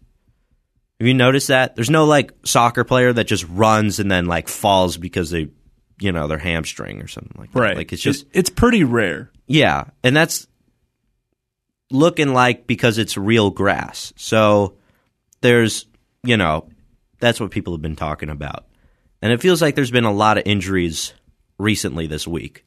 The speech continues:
Speaker 2: Yeah.
Speaker 1: Like, just players being carted off the field and whatnot.
Speaker 2: Yeah. Well, I don't know. Like,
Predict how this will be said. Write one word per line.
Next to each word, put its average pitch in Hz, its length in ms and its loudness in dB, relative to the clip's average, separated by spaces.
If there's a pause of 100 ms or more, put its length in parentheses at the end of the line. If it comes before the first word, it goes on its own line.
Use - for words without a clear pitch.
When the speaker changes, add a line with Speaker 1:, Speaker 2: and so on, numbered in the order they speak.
(180)
Speaker 2:
Yeah. 113 280 -2 (640)
Speaker 1:
Like, 85 140 -6
just - 240 -8
players 92 280 -2
being 87 200 -6
carted 85 260 -6
off 78 160 -8
the 76 80 -10
field 76 300 -8
and 76 80 -10
whatnot. 76 380 -10 (640)
Speaker 2:
Yeah. 139 220 -2 (160)
Well, 147 200 0 (280)
I 190 80 2
don't 185 100 4
know. 127 140 4
Like, 123 220 0